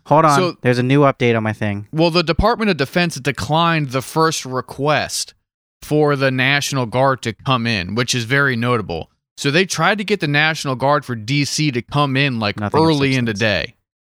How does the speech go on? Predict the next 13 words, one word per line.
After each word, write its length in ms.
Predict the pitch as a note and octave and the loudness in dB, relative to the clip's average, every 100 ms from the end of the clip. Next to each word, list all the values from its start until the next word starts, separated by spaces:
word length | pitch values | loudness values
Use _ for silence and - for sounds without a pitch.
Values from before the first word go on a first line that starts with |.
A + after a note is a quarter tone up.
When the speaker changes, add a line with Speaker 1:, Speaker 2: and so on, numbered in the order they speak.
| _ _ - | _ _ -2
Speaker 2:
and 160 | C#3 C3 | -2 0
they, 200 | C3+ C#3 | 0 0
Speaker 1:
Yeah. 140 | B2 - _ | -4 -12 _
Speaker 2:
they 340 | A#2+ B2 C3 B2 | -6 0 0 0
declined 920 | A#2 A2+ B2+ - - C#3 C3+ C3 G#2 | -4 -4 -4 -4 0 0 2 0 -2
it. 180 | D2 - | -4 -2
Like, 220 | A#2 A2 | -2 0
they 140 | C3 | 0
wouldn't 440 | A#2+ C3 C#3 B2+ A#2+ | 0 2 0 0 0
put 180 | C3 A2 | 0 0
it 140 | - | -6
through, 380 | - B2+ A2+ E2+ | -6 -4 -2 -2
right? 320 | F#2+ G2 - | -2 -2 -4